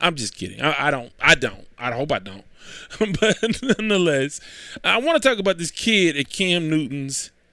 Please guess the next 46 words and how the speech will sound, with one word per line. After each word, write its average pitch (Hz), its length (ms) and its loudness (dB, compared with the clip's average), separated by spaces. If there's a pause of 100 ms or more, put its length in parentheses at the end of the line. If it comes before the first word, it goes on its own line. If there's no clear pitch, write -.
(160)
camp. 123 280 0 (160)
Cam 240 260 4
Newton 233 200 2
has 190 400 6
a 151 140 0
camp, - 580 -2 (320)
eh, 143 220 2
or 135 140 4
had 151 260 2
a 151 200 -2 (280)
camp 147 480 0
or 127 140 0
some 156 240 -4
sort 151 240 0
of 131 60 -6
function 143 380 -2
like 233 160 0
all 202 240 2
the 180 80 -2
players 143 340 0
do. 117 100 -4
They 131 100 2
go 175 160 0
back 185 260 2
and 175 100 -4
they 165 60 0
give 135 340 0
back 120 280 -2
to 131 80 -10
the 113 60 -10
kids. 85 420 -14 (420)
They, 110 140 -4
they 117 200 -2
get 120 280 -6
T-shirts 170 680 0
and 143 120 -8
stuff, 139 360 -2
and 117 100 -6
they, 110 120 -6
they 117 280 -10 (180)
put 190 180 -2
on, 170 180 -4
they 160 120 0
give 147 400 0
their 170 160 0
time 139 800 -4